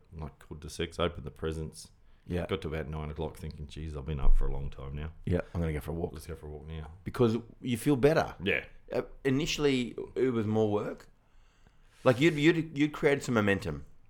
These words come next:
Speaker 1: Yeah.
Speaker 2: Let's paint the picture. You created some momentum. You'd been training for a bit.
Speaker 1: Yeah, yeah.
Speaker 2: And then Jade,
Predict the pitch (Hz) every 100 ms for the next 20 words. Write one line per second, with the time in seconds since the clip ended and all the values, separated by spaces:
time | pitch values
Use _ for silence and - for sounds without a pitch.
0 | - 131 123 117 - 120 98 82 98 85
1 | 87 113 - 123 110 98 92 92 95 92
2 | 92 87 80 87 85 82 78 87 90 113
3 | 98 - - - - 92 95 95 90